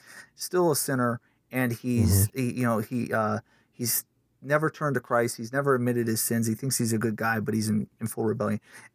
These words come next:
Speaker 1: You take him to the person who is leading the charge against the church. Bo-, uh, both will spend eternity in condemnation, but the one who persecuted Christ's church,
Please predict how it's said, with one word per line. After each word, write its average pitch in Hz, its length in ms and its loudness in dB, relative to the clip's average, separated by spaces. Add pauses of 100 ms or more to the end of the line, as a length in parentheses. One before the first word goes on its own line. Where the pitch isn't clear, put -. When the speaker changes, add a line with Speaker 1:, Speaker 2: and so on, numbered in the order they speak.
(400)
Speaker 1:
You 165 160 -2
take 208 300 2
him 110 440 -2 (360)
to 170 120 -4
the 143 120 4
person 196 420 0
who 143 160 0
is 123 140 0
leading 180 340 0
the 135 80 0
charge 151 640 0
against 127 540 0 (280)
the 127 80 -8
church. 170 400 0
Bo-, 156 120 6
uh, 143 100 4
both 170 400 0
will 151 220 2
spend 180 360 -2
eternity 151 480 0
in 117 80 0
condemnation, 131 720 0 (400)
but 143 180 2
the 135 80 4
one 208 480 2
who 151 240 0 (160)
persecuted 190 800 0
Christ's 135 440 -2
church, - 600 -4